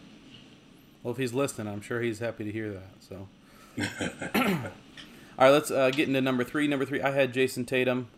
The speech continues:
Speaker 1: um, for all the reasons you guys said. I mean, I, I think he's clearly a top three player in this draft. Um, great wing player that can do it all. Uh, I haven't seen anything that has really, um, turned me away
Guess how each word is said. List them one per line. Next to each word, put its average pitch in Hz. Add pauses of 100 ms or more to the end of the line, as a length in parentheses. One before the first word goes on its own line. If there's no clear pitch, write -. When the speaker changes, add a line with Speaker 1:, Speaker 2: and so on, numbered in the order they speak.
(180)
Speaker 1:
um, 104 (220)
for 107
all 113
the 113
reasons 113
you 110
guys 104
said. 107
I 98
mean, 104
I, 104 (220)
I 107
think 110
he's 104
clearly 139
a 117
top -
three 113
player 107
in 104
this 107
draft. 104 (680)
Um, 95 (500)
great 107 (540)
wing 110
player 104
that 98
can 98
do 101
it 104
all. 98 (320)
Uh, 92 (360)
I -
haven't 101
seen 110
anything 107 (500)
that -
has 101
really, 101 (400)
um, 95
turned 113
me 104
away 104